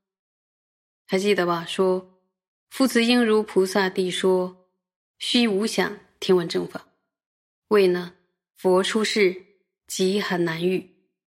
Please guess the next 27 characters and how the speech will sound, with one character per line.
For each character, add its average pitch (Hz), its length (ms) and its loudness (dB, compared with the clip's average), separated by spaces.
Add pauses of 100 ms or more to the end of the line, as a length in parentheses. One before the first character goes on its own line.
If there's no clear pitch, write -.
(880)
七 - 260 0
法 170 220 -4
亦 185 100 -2
然， 175 320 -4 (440)
由 175 300 0
稀 214 540 -6
贵 208 260 0
故。 - 380 -6 (580)
做 208 220 2
什 175 160 0
么 180 80 -2
想 160 240 -4
啊？ 165 200 -14 (360)
做 - 420 -2
珍 180 280 -2
宝 170 180 -12
想。 - 220 -14 (1700)
那 233 100 2
么 220 140 4
时 233 220 0
时 247 120 2
增 262 160 2
长 196 220 2
具 220 160 -2
生 214 180 0
慧 208 200 2
故， 175 280 -2